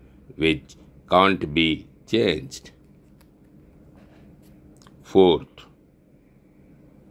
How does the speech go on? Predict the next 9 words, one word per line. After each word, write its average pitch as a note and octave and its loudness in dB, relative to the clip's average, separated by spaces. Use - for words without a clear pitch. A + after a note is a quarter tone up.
what F#2+ 2
actions F#2+ -4
will F#2 2
be F2+ -2
taken F#2 -4
now? G2+ -2
Instead D#2+ -2
of D#2+ 0
worrying E2+ 0